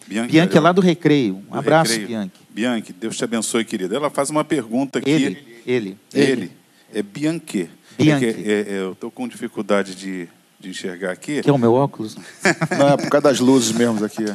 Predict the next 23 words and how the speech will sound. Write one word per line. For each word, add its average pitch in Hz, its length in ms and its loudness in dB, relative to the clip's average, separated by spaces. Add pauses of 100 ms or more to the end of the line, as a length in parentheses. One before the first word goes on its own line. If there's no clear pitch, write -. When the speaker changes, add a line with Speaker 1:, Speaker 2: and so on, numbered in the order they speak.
(140)
Speaker 1:
Mas 123 200 2
ela 143 80 4
diz 127 100 -2
assim: 127 240 0
olha, 85 180 -2 (180)
"As 127 280 0
tuas 175 400 0
orações 113 800 0
e 107 140 -4
as 98 140 -2
tuas 104 260 -2
esmolas, 107 540 0 (100)
esmolas 107 460 0
subirão 127 560 2
para 131 240 2
a - 20 2
memória 117 400 2
diante 120 200 0
de 139 80 -2
mim." 101 220 -2
Atos 107 280 0
dez, 113 220 2
quatro. - 400 0